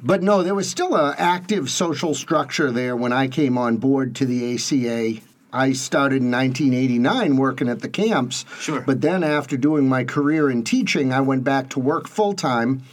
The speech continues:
Speaker 1: I was the director of fraternal services, which meant that I oversaw the forty-six chapters spread out throughout Eastern Canada and the, uh, New England states promoting French culture in their communities.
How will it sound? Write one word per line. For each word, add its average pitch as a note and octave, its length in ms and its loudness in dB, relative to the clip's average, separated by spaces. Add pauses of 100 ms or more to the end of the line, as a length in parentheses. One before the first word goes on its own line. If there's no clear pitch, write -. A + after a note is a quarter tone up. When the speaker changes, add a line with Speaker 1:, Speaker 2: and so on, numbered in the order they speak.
(340)
Speaker 1:
I C3+ 60 -2
was C3 220 2
the C3 80 0
director D3 640 0
of B2+ 100 -2
fraternal G3+ 560 -2
services, A#2 1000 -4
which C#3 240 0
meant D3+ 220 2
that D3 140 2
I D3+ 160 2
oversaw D3 540 0
the C3+ 100 0
forty-six D3+ 760 -2
chapters D3 680 -2
spread C#3+ 320 0
out D3 240 0
throughout C#3 560 0
Eastern C#3 480 0
Canada C#3+ 680 0
and B2+ 320 0
the, A#2+ 320 0
uh, A2+ 280 0
New C#3 240 2
England D3+ 360 2
states B2 640 -4
promoting D3 520 2
French C#3+ 360 -2
culture C3+ 460 0
in B2+ 80 2
their B2+ 160 0
communities. B2 880 0